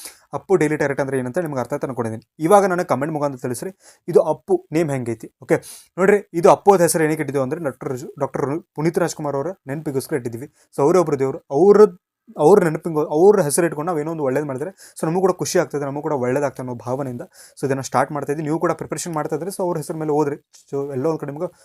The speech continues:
ಬೂಸ್ಟ್ ಆಗುತ್ತೆ, ಎಲ್ಲೋ ಪಾಸಿಟಿವ್ ಎನರ್ಜಿ ಬರುತ್ತೆ ಅಂತ ಹೇಳ್ತೀನಿ. ಓಕೆ, so, ಆ, ನೀವು ಜಾಯಿನ್ ಆಗ್ಬೋದು. So ಕಾಮೆಂಟ್ ಮುಖಾಂತರ ತಿಳಿಸ್ರಿ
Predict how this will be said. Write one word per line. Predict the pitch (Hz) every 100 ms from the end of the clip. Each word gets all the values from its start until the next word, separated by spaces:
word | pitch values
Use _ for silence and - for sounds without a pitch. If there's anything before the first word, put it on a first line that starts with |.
| _ -
ಬೂಸ್ಟ್ | 139 165 143
ಆಗುತ್ತೆ, | 131 135
ಎಲ್ಲೋ | 139 151
ಪಾಸಿಟಿವ್ | 139 131 151
ಎನರ್ಜಿ | 131 120 123
ಬರುತ್ತೆ | 120 127
ಅಂತ | 135
ಹೇಳ್ತೀನಿ. | 113 110 104 _ _ _ _ _ _ _ - 135
ಓಕೆ, | 156 - - - _ -
so, | 156 147 151
ಆ, | 135 131 - _ _ _ _ _ _ _
ನೀವು | 175 147
ಜಾಯಿನ್ | 165 185
ಆಗ್ಬೋದು. | 160 147 196 _
So | -
ಕಾಮೆಂಟ್ | 151 160
ಮುಖಾಂತರ | 180 156
ತಿಳಿಸ್ರಿ | 160 147 208